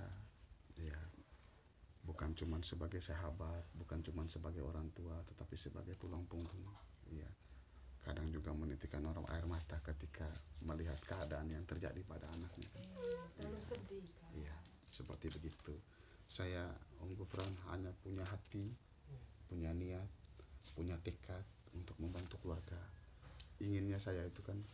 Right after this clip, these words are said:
Speaker 2: Sesama,
Speaker 1: paling tidak kan
Speaker 2: iya.
Speaker 1: masyarakat-masyarakat
Speaker 2: Iya.
Speaker 1: sekitar ini kan, ya,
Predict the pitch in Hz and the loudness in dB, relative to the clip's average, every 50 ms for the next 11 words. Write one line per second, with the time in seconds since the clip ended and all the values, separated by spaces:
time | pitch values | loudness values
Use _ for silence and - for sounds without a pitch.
0 | - - - - - - 254 - - 85 85 87 92 95 92 87 87 85 85 85 | -10 -12 -8 -6 -4 -4 -2 0 4 4 4 6 4 4 4 6 6 4 4 4
1 | 90 92 90 92 92 101 104 95 92 87 - 87 - - 90 90 - - 92 95 | 2 4 4 2 2 2 2 2 2 2 0 0 0 0 0 0 0 0 0 0
2 | - 98 101 104 - 107 - 107 - 95 92 95 98 95 90 - 95 98 104 - | 0 0 0 0 0 0 -2 0 2 2 4 4 4 2 2 0 0 -2 -2 -4
3 | - - - - - - - - - - 92 98 | -8 -8 -8 -8 -10 -10 -16 -12 -6 -2 0 0